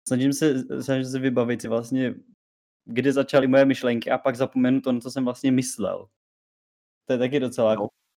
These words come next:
Speaker 1: A měl s-, jako, nevím, jestli jste měli jako někdy lucidní sny, ale já m-, mejvám občas sny, kdy prostě jezdím v autě prostě. Řídím auto prostě, <laughs> to je, to je ono prostě.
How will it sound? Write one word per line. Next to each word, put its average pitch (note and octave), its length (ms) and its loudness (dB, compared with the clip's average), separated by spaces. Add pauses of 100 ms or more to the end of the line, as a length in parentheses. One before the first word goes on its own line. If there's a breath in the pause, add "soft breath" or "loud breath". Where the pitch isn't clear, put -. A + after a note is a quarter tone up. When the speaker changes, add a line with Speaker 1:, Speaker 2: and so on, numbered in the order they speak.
(380)
Speaker 1:
A B2 60 4
měl C3+ 240 6
s-, - 160 -12
jako, C#3 200 4
nevím, E3 200 4
jestli B2+ 180 0
jste D3 120 0
měli A#2+ 220 4
jako A#2 140 2
někdy A#2 240 2
lucidní A2+ 580 -2
sny, G2+ 420 -4
ale A#2 180 4
já A#2 240 4 (260)
m-, A#2+ 340 2
mejvám B2 380 2
občas B2+ 300 -6
sny, - 300 -2
kdy A#2+ 120 -2
prostě A#2 680 -2 (200)
jezdím A#2+ 400 -2
v - 100 -12
autě A#2 320 -2
prostě. - 420 -18 (180)
Řídím A#2+ 260 -4
auto B2 320 -2
prostě, A2 380 -8
<laughs> - 80 -18
to - 60 -10
je, B2+ 60 -8
to A#2+ 160 -6
je A#2 60 -2
ono A2+ 220 -6
prostě. G#2+ 340 -20